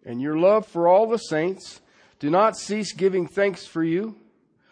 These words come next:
while making mention of you in my prayers,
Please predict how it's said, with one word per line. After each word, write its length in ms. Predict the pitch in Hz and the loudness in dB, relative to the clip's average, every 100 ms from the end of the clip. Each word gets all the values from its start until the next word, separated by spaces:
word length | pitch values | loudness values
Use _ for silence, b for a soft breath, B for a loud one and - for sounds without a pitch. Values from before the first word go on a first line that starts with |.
| b - | b -2
while 160 | 156 | 0
making 500 | 170 208 247 233 202 | 4 2 2 -4 0
mention 420 | 202 240 214 202 | 2 2 0 -2
of 180 | 190 156 | 0 -2
you 200 | 180 202 | -4 0
in 80 | 196 | 2
my 180 | 190 190 | 2 0
prayers, 680 | 190 165 127 98 101 - | 0 -2 -2 -4 -12 -20